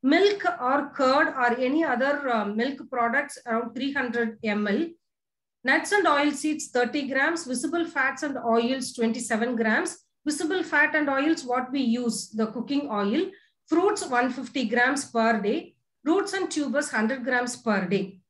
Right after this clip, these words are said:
So to achieve the adequate amount of required nutrients, the daily diet should contain the food groups in this amount.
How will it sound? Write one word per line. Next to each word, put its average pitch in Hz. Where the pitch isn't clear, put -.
So -
to 311
achieve 349
the 381
adequate 294
amount 269
of 311
required 277
nutrients, 233
the 240
daily 311
diet 240
should -
contain 247
the 294
food 277
groups 330
in 233
this -
amount. 175